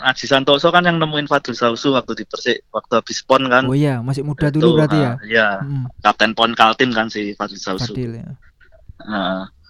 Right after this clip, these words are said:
Speaker 1: nah itu kan kalau Aji, Aji Santoso ya yakin lah spesialis pemain muda deh, moles-moles pemain enom apik.
Speaker 2: Sudah punya pengalaman berarti ya dia
Speaker 1: Iya,
Speaker 2: ngorbitkan
Speaker 1: pengalaman.
Speaker 2: pemain-pemain muda
Speaker 1: Ngorbit
Speaker 2: ya.
Speaker 1: pemain muda, iya.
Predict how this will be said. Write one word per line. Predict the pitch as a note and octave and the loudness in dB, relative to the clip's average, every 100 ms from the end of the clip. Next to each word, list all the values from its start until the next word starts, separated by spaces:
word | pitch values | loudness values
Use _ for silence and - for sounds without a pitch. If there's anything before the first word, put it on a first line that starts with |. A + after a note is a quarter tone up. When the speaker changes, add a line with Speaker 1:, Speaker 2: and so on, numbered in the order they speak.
| - - | -20 -20
Speaker 1:
nah | - | -8
itu | F2 - A#2 A#2 A2+ - - | -8 -2 -2 0 -6 -12 -6
kan | - A#2 A2+ | -2 -2 -2
kalau | A2 G#2+ | 4 4
Aji, | A#2 - _ | 2 -4 _
Aji | A#2 - | -4 -4
Santoso | - A#2 A#2 C#3+ | -2 -2 0 2
ya | C3+ G#2 | 4 4
yakin | G2 A#2 | 2 0
lah | D3 D3+ | 0 0
spesialis | - - A#2 A2 G#2+ | -4 -10 -6 -2 -2
pemain | A#2 A2 A2 | -2 -6 -6
muda | G2+ - A2+ | -8 -4 -2
deh, | F#2+ | -2
moles-moles | F2 F2+ E2+ - F#2 | -4 -6 -6 -8 -8
pemain | - F#2 F2 | -8 -6 -4
enom | G2+ G2 | -4 -2
apik. | D#2+ - - - | -4 -4 -10 -12
Speaker 2:
Sudah | - - C3 | -20 -8 -8
punya | - G2 | -6 -10
pengalaman | F2 A#2+ B2+ B2+ D3+ | -8 -6 -4 0 0
berarti | C3+ C#3 | 0 -2
ya | B2 | -6
dia | B2 A#2+ A2 - | -8 -10 -10 -8
Speaker 1:
Iya, | G#2 A#2 G#2+ | -4 0 2
Speaker 2:
ngorbitkan | F#2+ G2 G2 G2 G2 B2+ | 2 2 2 2 0 -2
Speaker 1:
pengalaman. | B2+ - F#2+ | -4 -8 -10
Speaker 2:
pemain-pemain | C3 C3 B2 B2 B2 | -8 -8 -8 -10 -8
muda | B2+ G2 | -8 -4
Speaker 1:
Ngorbit | G2+ B2 | -4 -4
Speaker 2:
ya. | B2 | -6
Speaker 1:
pemain | F#2+ F#2+ | -8 -8
muda, | F2+ - F#2 | -10 -12 -12
iya. | F#2 G2 | -4 -4